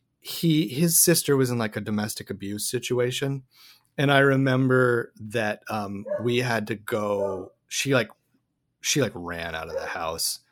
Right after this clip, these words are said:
and was staying somewhere safe. And we had to go, like, over to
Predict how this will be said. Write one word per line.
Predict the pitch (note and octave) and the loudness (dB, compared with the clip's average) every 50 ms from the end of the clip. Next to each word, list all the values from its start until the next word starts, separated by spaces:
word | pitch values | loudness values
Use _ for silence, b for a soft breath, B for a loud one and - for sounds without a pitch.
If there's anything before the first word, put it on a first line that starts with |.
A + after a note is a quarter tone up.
| b b b b b b b b _ _ _ | b b b b b b b b _ _ _
and | G2 G2+ F#2 F2+ F2 F2 - - | -2 -2 -2 -2 -4 -8 -10 -10
was | F#2 F2+ - - | -8 -4 -2 -2
staying | - - F#2 F2 E2+ E2+ | -2 -2 -2 -4 -4 -6
somewhere | - - F#2 F2+ F2 E2+ | -8 -10 -10 -10 -10 -8
safe. | - - - F2 E2 E2+ - - - - | -8 -6 -6 -6 -6 -6 -10 -12 -12 -10
And | G#2 G2+ | -10 -10
we | F#2 F#2 | -8 -6
had | F2+ - G2+ F#2+ | -6 -6 -6 -8
to | F2+ | -10
go, | E2+ F2+ F2 | -10 -10 -10
like, | E2+ D#2+ D#2 - - _ - _ - | -10 -10 -12 -14 -18 _ -20 _ -10
over | F#2 F2+ F2+ E2 E2+ E2+ E2 | -8 -8 -8 -6 -8 -10 -10
to | - - F2 D#2+ D2 | -10 -10 -10 -10 -10